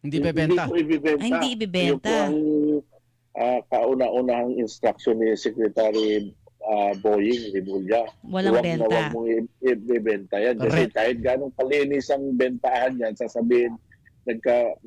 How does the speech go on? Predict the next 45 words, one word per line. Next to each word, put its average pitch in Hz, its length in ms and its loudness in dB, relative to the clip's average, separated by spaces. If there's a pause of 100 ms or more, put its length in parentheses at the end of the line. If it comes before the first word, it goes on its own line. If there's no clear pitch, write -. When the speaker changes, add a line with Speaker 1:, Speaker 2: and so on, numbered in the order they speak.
(120)
Speaker 2:
may 123 160 0
kumita. 120 640 0
Kaya - 240 2
Speaker 3:
Oo. 120 80 -6
Speaker 2:
sabi 127 320 0
ng, 131 80 2
Speaker 1:
Ah. 151 320 0
Speaker 2:
ng, 127 240 0
ang 135 160 -2
instruction 143 480 0
po 151 160 -2
ni 143 80 2
Speaker 1:
May 139 80 0
Speaker 2:
Secretary 147 320 2
Speaker 1:
commission. 135 320 2
Speaker 2:
Boying 131 320 2
Rimulya, 135 480 0 (320)
Speaker 1:
<laughs> - 240 -12
Speaker 2:
wala, 147 400 2
walang 147 400 0
lease, 147 400 0
lease 147 320 -4
lang 143 160 -2
yan. 139 200 0 (200)
Speaker 3:
Lease, 123 480 2
Speaker 2:
Ah, 120 80 0
Speaker 3:
okay. 123 400 -2 (240)
Speaker 1:
Renta 139 400 2
Speaker 2:
lease - 0 -
Speaker 1:
lang, 143 160 0
Speaker 2:
lang 143 160 0
po 139 80 0
Speaker 1:
renta. - 80 0
Speaker 2:
yan. - 160 2
Speaker 3:
Rental. 180 320 0 (320)
Speaker 2:
Renta. 135 420 0 (220)
Oh, 120 160 -4
Speaker 3:
Pero 294 160 2
Speaker 2:
pwede - 160 2
Speaker 3:
sino 359 80 2
ang 359 80 0
Speaker 2:
naman - 160 0
Speaker 3:
magde-develop? 185 800 0
Speaker 2:
bilis - 640 -20
Speaker 3:
Sino 254 240 -4